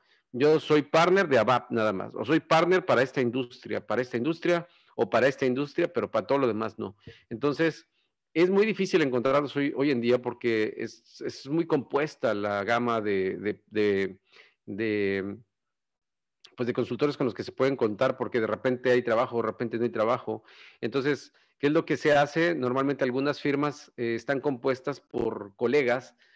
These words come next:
que ya tienen una relación laboral o una relación amistad, una relación de negocio ya grande, larga, y que se ponen de acuerdo para proyectos y siempre son los mismos. Eh, eh, esos son algunos casos y son muy, muy pocos porque, pues, en este mundo de los negocios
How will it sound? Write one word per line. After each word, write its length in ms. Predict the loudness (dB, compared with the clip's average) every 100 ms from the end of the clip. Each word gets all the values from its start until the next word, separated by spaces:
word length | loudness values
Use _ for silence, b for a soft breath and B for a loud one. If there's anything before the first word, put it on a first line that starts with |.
| b _
que 140 | -2
ya 160 | 0 0
tienen 220 | -2 0
una 140 | -2
relación 480 | -2 -2 -2 -2 0
laboral 480 | 0 0 0 2 2
o 60 | 0
una 160 | -2
relación 420 | -2 -4 -4 -4
amistad, 480 | -4 -6 -4 0 2
una 200 | 2 0
relación 540 | -2 -6 -4 -4 -4 b b _
de 100 | -6
negocio 460 | -4 0 -2 0 -2
ya 360 | 2 2 2 0
grande, 500 | 2 2 2 2 2
larga, 560 | 4 4 4 0 -2 B B B
y 120 | -8
que 140 | -4 -6
se 100 | -2
ponen 240 | -2 0
de 60 | -2
acuerdo 320 | 0 0 0
para 180 | -2 -2
proyectos 420 | -2 -2 -4 -6
y 60 | -2
siempre 260 | -2 0
son 140 | 0 2
los 100 | 4
mismos. 420 | 2 2 -6 _ -2
Eh, 240 | 2 2 2
eh, 240 | 2 2 0
esos 220 | -2 -2
son 240 | 0 2
algunos 580 | 4 2 2 2 2 0
casos 440 | 0 0 0 -6 -6
y 100 | -4
son 340 | 0 0 -2 b b b
muy, 380 | -2 4 6 4
muy 200 | 2 0
pocos 420 | -2 -2 -4 -4
porque, 320 | -6 -6 -6
pues, 240 | -10 -10 -4
en 100 | -4
este 220 | -4 -2
mundo 300 | -2 0 0
de 40 |
los 140 | 0 -2
negocios 580 | -2 -2 -4 -8 -12